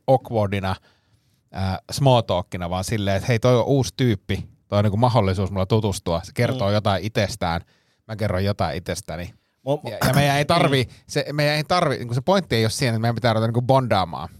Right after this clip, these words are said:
Speaker 1: ja olla niinku hyviä ystäviä, vaan se ennakkoasetelma ei ole se, että "Aa, vittu, tuolta tulee joku niinku saatana vaikea tilanne."
Speaker 2: Ei, se ei ole mulla niinku,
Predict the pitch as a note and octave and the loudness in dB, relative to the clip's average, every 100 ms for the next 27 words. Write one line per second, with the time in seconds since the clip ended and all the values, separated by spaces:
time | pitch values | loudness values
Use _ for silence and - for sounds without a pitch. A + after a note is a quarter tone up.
0 | - _ _ _ _ _ F#2+ G2 A2 G#2+ | -20 _ _ _ _ _ 0 2 2 2
1 | G#2 A#2+ A2 G2 A2+ - F#2+ F#2+ G2 G2 | 2 4 4 2 0 -2 -2 0 2 2
2 | A#2+ - C#3+ C3+ - A#2+ B2+ G#2+ G2+ G2 | 0 0 0 0 0 0 2 -2 -2 -2
3 | G2 G2 G2+ A#2+ G2 F2 G2 - - - | -2 -2 -2 -2 -4 -6 -16 -18 -20 -20
4 | - - C#3 C#3+ C3+ C3 C3 - B2 A2 | -20 -2 2 4 4 2 -2 -8 -6 -4
5 | D3+ C3+ C#3 C#3 A#2+ - D#3+ D#3+ D#3 - | -4 -6 -6 -4 -6 -8 -14 -12 -6 -6
6 | D3+ B2+ A#2 A2 - - C3+ C3+ B2+ A#2+ | -6 -8 -12 -14 -14 -16 -8 0 0 2
7 | A2+ A#2 A#2+ G#2 G2 - - - _ _ | -2 0 0 -2 -6 -14 -16 -20 _ _
8 | - _ _ D#3+ - - E3+ F3+ F3 E3 | -20 _ _ -6 -6 0 4 6 6 6
9 | C#3+ C3+ C3 B2+ | 4 4 4 2